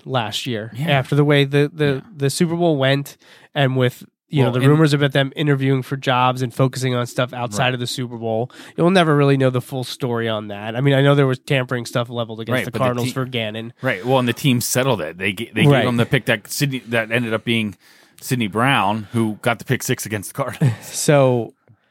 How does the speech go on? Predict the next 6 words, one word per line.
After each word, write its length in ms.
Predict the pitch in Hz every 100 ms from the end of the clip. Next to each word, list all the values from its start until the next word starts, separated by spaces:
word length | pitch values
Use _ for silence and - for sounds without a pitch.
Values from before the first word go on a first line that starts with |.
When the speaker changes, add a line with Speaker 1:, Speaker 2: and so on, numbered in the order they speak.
| _ _ _ _
Speaker 1:
but 300 | 131 139 117 - _ _ _ _ _ _ _ _ _ _ _ _ _ _ _ _ _
the 140 | 156
coordinators 640 | - - 147 160 190 190 143
matter, 480 | 123 113 143 190 - - - _ _ _
and 380 | 151 135 127
Speaker 2:
Yeah. 60 | 123